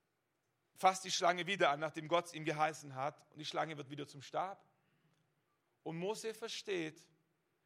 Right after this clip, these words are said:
dass Gott nicht in dem Stab ist, aber dass Gott selbst durch den Stab Wunder tun kann.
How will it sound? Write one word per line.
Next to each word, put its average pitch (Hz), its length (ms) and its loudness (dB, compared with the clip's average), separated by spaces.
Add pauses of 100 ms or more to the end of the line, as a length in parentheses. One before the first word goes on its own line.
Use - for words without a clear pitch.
(140)
dass - 200 -10
Gott 196 220 6
nicht 190 220 -8
in 175 160 -6
dem 165 100 -6
Stab 170 400 4
ist, 151 160 -8
aber 156 160 -4
dass 156 220 -6
Gott 160 180 -4
selbst 151 300 -6
durch 143 80 -12
den 139 80 -12
Stab 139 300 -2
Wunder 131 200 -8
tun 127 220 -16
kann. 123 280 -14